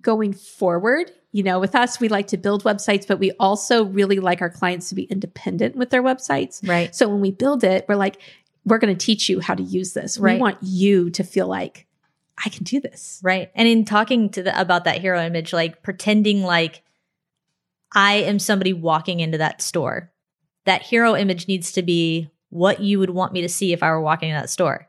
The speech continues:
Speaker 1: Absolutely.
Speaker 2: I could either walk in and see, you know, two kids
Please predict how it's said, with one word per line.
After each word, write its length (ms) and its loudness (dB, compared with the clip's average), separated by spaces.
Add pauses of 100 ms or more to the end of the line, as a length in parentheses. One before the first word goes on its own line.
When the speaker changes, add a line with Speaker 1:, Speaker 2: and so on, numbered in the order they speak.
(140)
Speaker 1:
Absolutely. 520 0
Speaker 2:
I 60 4
could 120 -2
either 320 4
walk 360 2
in 140 2
and 180 -2
see, 460 -4 (340)
you 120 2
know, 500 2
two 200 0
kids 600 -2